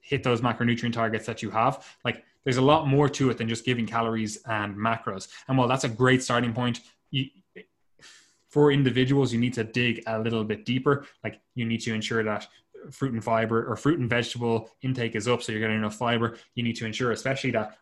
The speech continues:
protein intake is where it needs to be, and that it's spread out throughout the day so that hunger levels, et cetera, are in a better place. And this is all stuff that it gets ignored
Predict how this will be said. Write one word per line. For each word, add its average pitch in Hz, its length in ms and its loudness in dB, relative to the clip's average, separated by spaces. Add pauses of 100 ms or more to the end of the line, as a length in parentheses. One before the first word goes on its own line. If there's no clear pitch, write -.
protein 123 380 0
intake 110 480 -4
is 113 360 -6
where 120 180 2
it 110 120 -4
needs 113 240 -2
to 113 100 -8
be, 120 320 0 (200)
and 117 160 0
that 113 80 2
it's 113 160 -2
spread 117 280 0
out 113 160 2
throughout 117 220 -4
the 110 80 -8
day 113 220 2
so 113 140 -4
that 104 120 -4
hunger 120 320 -2
levels, 113 460 0
et 110 60 -20
cetera, 113 440 0 (180)
are 107 440 2 (240)
in 127 100 0
a 113 80 -2
better 107 280 0
place. 120 380 -2 (200)
And 147 80 2
this 170 80 2
is 175 80 2
all 165 160 8
stuff 147 380 2
that 117 280 0 (380)
it 123 180 -8
gets 135 260 -2
ignored 123 600 2